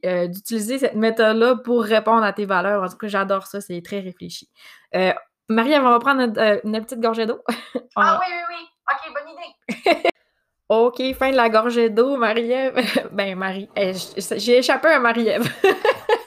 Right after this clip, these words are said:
Speaker 2: C'est correct,
Speaker 1: C'est
Speaker 2: c'est correct.
Speaker 1: correct. <laughs> Merci pour ta description de la frugalité. J'aime vraiment ça. Puis je sais pas si, euh, tu te souviens, c'est ça je, que j'avais commencé à te parler, c'est que tu m'avais décrit, euh, je me le suis écrit pour pas, euh, pour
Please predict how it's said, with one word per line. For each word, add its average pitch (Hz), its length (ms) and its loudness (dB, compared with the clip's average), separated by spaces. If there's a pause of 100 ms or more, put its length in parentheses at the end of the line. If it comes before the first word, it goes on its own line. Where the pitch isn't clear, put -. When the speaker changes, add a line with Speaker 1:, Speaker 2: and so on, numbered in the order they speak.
(520)
Speaker 2:
C'est - 160 -6
correct, 233 340 -2
Speaker 1:
C'est 294 100 2
Speaker 2:
c'est 277 60 2
correct. 294 300 2
Speaker 1:
correct. - 160 -8 (400)
<laughs> - 460 -14
Merci 294 280 0 (100)
pour 247 120 2
ta 226 140 4
description 254 540 -2
de 226 100 2
la 214 280 2
frugalité. 240 680 -6
J'aime 214 160 -2
vraiment 233 280 -2
ça. 311 160 -4
Puis 233 120 -10
je 208 100 -2
sais 247 140 -6
pas 415 140 -8
si, 226 360 -4
euh, 190 140 4
tu - 160 -8
te - 60 -16
souviens, 240 220 -6
c'est 226 120 -8
ça 277 160 -6
je, 226 140 -10 (420)
que 208 80 -4
j'avais 202 280 0
commencé 208 360 2
à 262 60 0
te 233 80 -8
parler, 226 260 2
c'est 233 160 -8
que 202 120 0
tu - 180 -6
m'avais 202 300 2
décrit, 226 500 0
euh, 214 80 6
je 202 80 -2
me 202 80 0
le 202 60 -4
suis 240 180 -4
écrit 233 220 -4
pour - 180 -14
pas, 240 240 4
euh, 185 140 4 (320)
pour - 120 -20